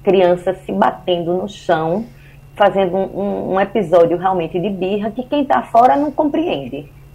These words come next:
Mas a gente tem que acolher, porque aquela mãe ali, aquela pessoa que tá cuidando dessa criança também não tá numa situação muito fácil nem confortável, né? Não adianta ir de encontro com a criança, ela vai ter que chorar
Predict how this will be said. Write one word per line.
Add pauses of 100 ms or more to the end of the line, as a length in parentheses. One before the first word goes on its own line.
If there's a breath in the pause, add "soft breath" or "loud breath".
Mas
a
gente
tem
que
acolher,
porque
aquela
mãe
ali,
aquela
pessoa
que
tá
cuidando
dessa
criança
também
não
tá
numa
situação
muito
fácil (340 loud breath)
nem
confortável, (360 loud breath)
né? (240 loud breath)
Não
adianta
ir
de
encontro
com
a
criança,
ela
vai
ter
que
chorar